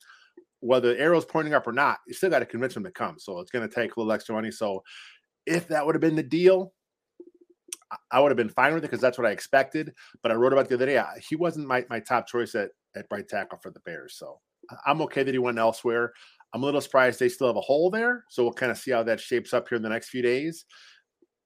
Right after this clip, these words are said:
Maybe they kinda, I'm not gonna say punt on the, on the position, but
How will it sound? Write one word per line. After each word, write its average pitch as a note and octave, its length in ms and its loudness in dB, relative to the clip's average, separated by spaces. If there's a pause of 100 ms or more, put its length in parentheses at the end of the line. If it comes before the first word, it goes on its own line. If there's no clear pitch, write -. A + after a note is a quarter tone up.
Maybe C3 300 2
they D#3+ 120 0
kinda, D#3 360 0 (560)
I'm B2 100 -4
not C#3+ 100 2
gonna B2 120 -4
say A2+ 120 2
punt D#3 280 2
on C3 140 0
the, A#2 120 -2 (100)
on A#2+ 100 0
the G#2+ 80 -2
position, C3+ 560 -2 (280)
but A#2 160 -2